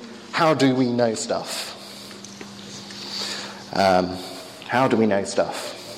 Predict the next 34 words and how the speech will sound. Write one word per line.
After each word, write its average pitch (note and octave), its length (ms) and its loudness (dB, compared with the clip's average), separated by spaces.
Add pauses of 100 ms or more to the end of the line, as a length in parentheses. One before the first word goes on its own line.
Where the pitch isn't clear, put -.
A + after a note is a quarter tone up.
(460)
And B2+ 80 4
I C#3+ 140 6
think B2+ 520 2
that - 720 2
this B2 280 2
new E3 180 8
atheist D3 400 4
view D3 460 6
on C3 100 2
how E3+ 360 2
we C#3+ 280 2
know D#3 480 2
things, A#2+ 920 0 (400)
or G#2+ 160 6
how D#3 180 2
we D3 160 4
can B2+ 380 -2 (960)
show G3 560 8
that D#3 140 6
we C#3+ 180 4
know D3+ 240 2
things, F#2+ 880 0 (320)
show D#3+ 380 8
that C#3+ 100 6
our C3 140 2
beliefs A#2+ 380 0
are A#2 40 2
reasonable, A2+ 800 0 (1040)
check - 380 4
that A#2+ 100 6
our G2 100 6
beliefs G2+ 320 2
are G#2+ 40 0
reasonable, G#2 600 -2